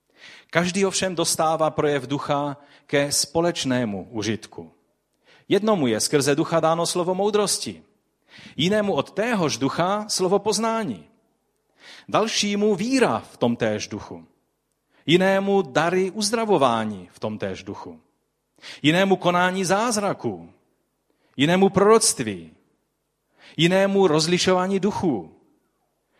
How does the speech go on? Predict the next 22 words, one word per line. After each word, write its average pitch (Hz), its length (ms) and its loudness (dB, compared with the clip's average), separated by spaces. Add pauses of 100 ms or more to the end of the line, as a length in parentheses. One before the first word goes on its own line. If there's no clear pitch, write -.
(140)
jinému 170 460 4
různé 165 420 0
druhy 156 280 -2
jazyků, 165 640 -4 (1080)
jinému 123 540 -2
výklad 185 480 -4
jazyků. 90 580 -8 (1400)
To 156 100 2
vše 185 180 2
ale 170 180 4
působí 185 800 0
jeden 165 480 0
a 117 60 -6
tentýž 156 500 -6
duch, 110 500 -10 (520)
který 123 320 0
obdarovává 143 840 0
každého 151 680 -2
jednotlivě, 107 920 -6 (100)
jak 98 180 -6
sám 92 280 -8
chce. - 320 -12